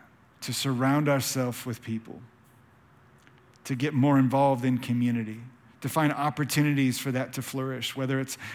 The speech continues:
lunch after church, whether it's a Bible study or a rooted group, Lord, whatever it is, God, you would, you would encourage us to take those next steps. 'Cause we're designed for community.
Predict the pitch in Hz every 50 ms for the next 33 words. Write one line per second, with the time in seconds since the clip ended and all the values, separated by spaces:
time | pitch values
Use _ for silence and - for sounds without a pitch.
0 | - - - 135 131 151 170 160 - - 180 170 - - 151 131 - - - 180
1 | 185 180 151 - - 135 143 139 139 147 139 135 131 - - - - - - -
2 | - 135 127 120 147 147 175 180 175 147 - - 160 143 131 131 131 127 127 120
3 | 120 143 165 180 180 165 139 123 135 135 120 143 143 139 135 147 139 139 151 170
4 | 190 185 160 147 147 156 156 143 117 110 139 135 131 127 127 131 143 143 139 135
5 | - - - - - - - 147 147 139 127 123 - - 151 151 139 - - 160
6 | 156 156 165 160 143 147 135 - - - 117 - - 131 123 110 131 127 113 107
7 | 117 117 110 - - 113 101 - - - - - _ _ _ _ _ _ _ _
8 | _ _ _ _ _ _ _ _ _ _ _ _ - - 143 117 127 151 147 147
9 | 147 135 127 156 160 170 180 185 - - 160 117 - 131 127 123 120 113 110 107
10 | 104 98 -